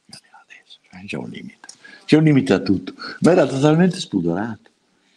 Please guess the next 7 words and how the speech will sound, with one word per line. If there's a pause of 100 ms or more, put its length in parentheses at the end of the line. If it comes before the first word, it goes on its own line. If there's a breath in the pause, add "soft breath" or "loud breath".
(260)
no?
Quindi
tu
avevi
l'esaltazione
delle
figure,